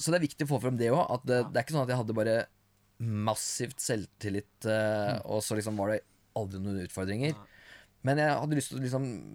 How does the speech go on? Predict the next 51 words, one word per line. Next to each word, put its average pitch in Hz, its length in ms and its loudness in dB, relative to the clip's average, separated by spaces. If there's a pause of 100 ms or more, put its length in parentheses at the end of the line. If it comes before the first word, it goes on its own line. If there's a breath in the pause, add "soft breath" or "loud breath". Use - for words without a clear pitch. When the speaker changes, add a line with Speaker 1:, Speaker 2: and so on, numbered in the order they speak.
(140)
Speaker 1:
pushe - 300 -2
det 101 80 2
litt, 151 160 -2
da. 165 80 2 (240)
Og - 100 -18
så 139 120 -6
Speaker 3:
Mm. - 20 -4
Speaker 1:
selv 113 200 -2
om 113 80 -4
jeg 120 100 -4
føler 110 180 -2
meg 110 120 -2
litt 110 120 -4
usikker, 113 400 -4
så 127 80 -4
har - 140 0
jeg 113 100 -2
lyst, - 320 -4
for 131 80 -2
jeg 120 120 2
mener 101 180 -2
at 95 100 -6
dette - 160 -8
er 95 420 -2
viktig, - 480 -6
og, 120 320 2
og, 117 300 0
Speaker 2:
Mm. 110 100 -16 (460 soft breath)
Speaker 1:
og 117 100 -4
dypest 104 300 -6
sett 139 160 0
så 135 160 0
synes 101 220 -4
jeg 110 100 0
det 107 80 4
er, 92 380 -4 (200)
eh, 85 540 -6
gøy 90 200 -4
og 107 60 -6
godt, 139 260 -2
da. 113 120 -4 (160)
Speaker 2:
Ja. 117 100 -18 (280)
Speaker 3:
Mm. 117 100 -8 (580 loud breath)
Speaker 1:
Så 127 140 2
det 135 80 4
handler 127 260 0
litt 139 140 0
om 123 80 -2
å - 20 -14
finne 101 380 -2
de 110 260 0